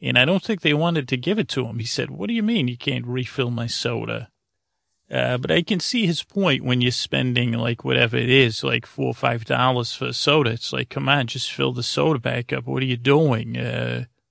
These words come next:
why you gotta be like that, you know?" Uh, so, sc-, so I, I do remember that, but they also have a good bathroom there, so downstairs, so, so you could use that. And then, uh,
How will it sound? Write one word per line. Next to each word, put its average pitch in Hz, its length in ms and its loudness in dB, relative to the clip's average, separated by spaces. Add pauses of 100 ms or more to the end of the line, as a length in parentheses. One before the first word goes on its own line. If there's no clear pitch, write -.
(300)
why 135 200 -4
you 123 120 0
gotta 123 200 4
be 127 260 4
like 120 320 0
that, 117 400 -6
you 123 80 -2
know?" 123 360 -6 (840)
Uh, 123 380 -2
so, 147 280 4
sc-, - 380 0
so 147 280 2
I, 139 360 4
I 151 120 6
do 165 220 2
remember 135 380 4
that, 127 180 2
but 123 120 -2
they 151 120 2
also 170 300 4
have 135 220 6
a 131 40 4
good 127 280 2
bathroom 123 640 -2
there, 123 420 0
so 131 360 -2
downstairs, 123 880 2
so, - 200 -4
so - 220 0
you 127 180 2
could 131 160 2
use 127 300 0
that. 127 420 2
And 123 320 2
then, 120 300 2
uh, 123 360 0